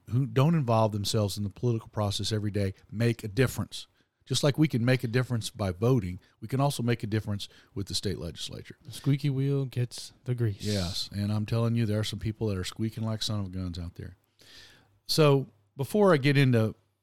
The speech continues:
Speaker 1: go, get into these other, uh, legislative priorities, let me tell you one that's not a legislative priority. It might surprise you. Um, if you own a home or any kind of real property, you pay property tax.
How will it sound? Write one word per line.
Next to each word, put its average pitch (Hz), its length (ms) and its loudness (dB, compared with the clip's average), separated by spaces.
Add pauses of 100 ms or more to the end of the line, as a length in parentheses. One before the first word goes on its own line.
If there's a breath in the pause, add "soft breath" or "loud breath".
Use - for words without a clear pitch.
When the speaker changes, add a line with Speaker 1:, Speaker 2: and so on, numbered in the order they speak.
Speaker 1:
go, 120 180 -6
get 120 180 -4
into 139 220 4
these 117 220 2
other, 117 400 2 (760)
uh, 110 100 -4
legislative 117 520 0
priorities, 101 420 -2
let - 100 -6
me 160 80 2
tell 190 200 2
you 185 100 4
one 127 240 4
that's 110 220 0
not 110 300 2
a 107 40 -2
legislative 98 600 0
priority. 98 420 0
It 87 80 -4
might 107 220 0
surprise - 500 -6
you. - 160 -12 (1600 loud breath)
Um, 110 460 4 (480)
if 156 180 6
you 175 160 8
own 143 180 6
a 123 40 2
home 80 500 -2 (880)
or 113 200 2
any 139 120 4
kind 131 300 0
of 101 100 -4
real 110 180 4
property, 95 440 -4
you 107 160 -2
pay 139 160 0
property - 460 -4
tax. - 560 -10